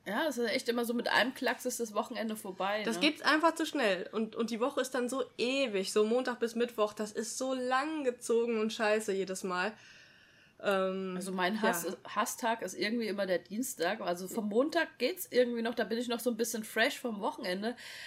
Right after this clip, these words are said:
Speaker 1: Aber so richtig mies ist der Dienstag immer für mich. Da bin ich echt übermüdet.
Speaker 2: Find ich auch kacke.
Speaker 1: <laughs> Und alles, ja.
Speaker 2: Naja, ähm,
Speaker 1: Naja.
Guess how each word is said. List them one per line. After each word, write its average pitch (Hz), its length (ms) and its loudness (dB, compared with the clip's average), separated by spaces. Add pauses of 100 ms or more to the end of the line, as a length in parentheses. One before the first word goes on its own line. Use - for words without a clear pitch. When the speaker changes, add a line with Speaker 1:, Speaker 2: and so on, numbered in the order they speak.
(100)
Speaker 1:
Aber 214 140 0
so 214 100 -4
richtig 269 360 -2 (420)
mies 233 420 2
ist - 160 0
der 202 160 4 (300)
Dienstag 190 420 0
immer 151 180 0
für 170 140 -4
mich. 170 160 -4
Da 175 80 4
bin 190 160 -4
ich - 160 -10 (100)
echt - 380 2 (260)
übermüdet. 214 600 4
Speaker 2:
Find 339 180 6
ich - 80 4
auch 175 120 2
kacke. 175 360 0
Speaker 1:
<laughs> - 60 -18 (440)
Und 247 160 8
alles, 214 480 8
ja. 226 240 8 (420)
Speaker 2:
Naja, 175 380 4 (240)
ähm, 185 100 2
Speaker 1:
Naja. 175 360 8